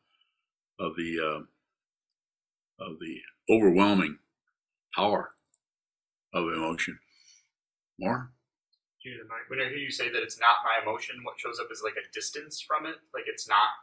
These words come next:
Speaker 2: as personal or as visceral? Is that a misunderstanding?
Speaker 1: I don't know if it's a misunderstanding, but it, it,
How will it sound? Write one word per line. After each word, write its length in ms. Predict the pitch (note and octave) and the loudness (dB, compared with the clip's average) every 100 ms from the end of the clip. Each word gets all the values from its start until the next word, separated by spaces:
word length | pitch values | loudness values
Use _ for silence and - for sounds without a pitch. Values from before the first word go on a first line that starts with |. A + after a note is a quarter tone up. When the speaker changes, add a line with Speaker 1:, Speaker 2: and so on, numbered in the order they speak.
| _ - | _ -10
Speaker 2:
as 120 | - | -8
personal 420 | - C3 C3+ C3+ | -4 -4 -2 -4
or 160 | A#2 G#2+ | 0 -2
as 140 | G2 A2 | -4 -8
visceral? 480 | G#2+ C#3 - - - | -4 -2 -2 -2 -8
Is 80 | - | -6
that 140 | G#2+ | -6
a 40 | G#2 | -6
misunderstanding? 720 | G2+ G#2 G#2 - A2 A2 A2 _ _ _ - - - - - - - | -10 -12 -14 -14 -14 -16 -20 _ _ _ -8 -6 -6 -8 -10 -12 0
Speaker 1:
I 60 | C#3+ | 6
don't 80 | |
know 80 | A2 | 6
if 80 | F2+ | 6
it's 140 | - | 0
a 40 | G2+ | 2
misunderstanding, 840 | F#2+ - F#2 E2 - F#2+ E2+ E2 | 4 4 2 0 2 2 2 -2
but 120 | D#2 - - | -6 -8 -10
it, 220 | G2+ G2 | -10 -10
it, 120 | F#2+ | -10